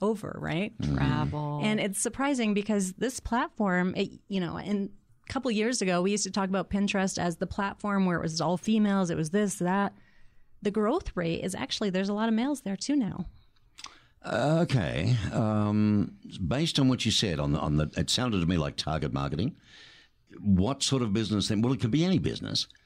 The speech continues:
Speaker 2: But if I came to you as, say, you know, a financial planner, okay, and I said to you that, "Well, I've heard a lot that I should be on this Pin-, Pinterest, uh, Frankie, right? Pin-, Pinterest."
Speaker 1: Pinterest.
Speaker 2: A funny name, isn't it?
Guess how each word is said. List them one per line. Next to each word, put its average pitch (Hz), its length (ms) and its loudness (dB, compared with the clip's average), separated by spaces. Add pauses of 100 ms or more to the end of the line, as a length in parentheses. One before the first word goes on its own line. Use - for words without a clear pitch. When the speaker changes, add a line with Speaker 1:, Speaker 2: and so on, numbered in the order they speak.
(100)
Speaker 2:
But 98 100 0
if 98 100 0
I 160 160 0
came 127 240 2
to 107 60 2
you 95 420 4
as, 87 180 2
say, 87 280 2
you 92 160 2
know, 82 100 0
a 73 40 -2
financial 76 480 0
planner, - 340 -8 (580)
okay, 120 460 0 (340)
and 98 160 0
I 98 120 0
said 98 240 0
to 92 40 4
you 92 140 4
that, 87 300 -2
"Well, 95 120 -4
I've 98 100 -2
heard 147 180 4
a 120 40 0
lot 113 200 -2
that 76 100 -2
I 80 40 2
should 80 200 0
be 82 100 2
on 76 160 0
this 71 140 0
Pin-, 67 320 0 (240)
Pinterest, 73 720 0 (100)
uh, 65 260 0 (1040)
Frankie, - 460 -6 (140)
right? 92 260 -2 (560)
Pin-, 87 320 4
Pinterest." 82 720 0 (200)
Speaker 1:
Pinterest. 185 480 -6
Speaker 2:
A 110 60 -2
funny 151 260 4
name, 90 280 4
isn't 90 180 0
it? - 60 -10